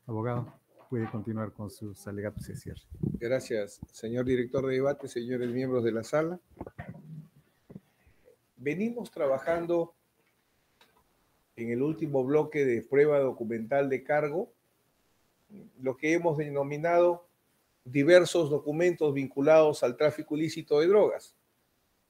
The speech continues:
Speaker 2: La Fiscalía presenta como prueba de cargo de la actividad criminal previa, delito fuente y circunstancia agravante de la pena, primero, ese bloque de prueba documental que son los formularios de A seis,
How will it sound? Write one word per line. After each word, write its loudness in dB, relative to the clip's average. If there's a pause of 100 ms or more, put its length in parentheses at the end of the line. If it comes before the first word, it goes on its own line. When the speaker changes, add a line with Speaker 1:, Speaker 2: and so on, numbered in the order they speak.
(120)
Speaker 2:
La 2
Fiscalía 4
presenta 0
como 0
prueba 6
de 2
cargo 4 (580)
de 2
la 4
actividad 2
criminal 2
previa, 4
delito -2
fuente 4
y -2
circunstancia 0
agravante 4
de 4
la 4
pena, 4 (840)
primero, 6
ese 4
bloque 6
de 4
prueba 4
documental 0
que -2
son 0
los 2
formularios 2
de 4
A 2
seis, 0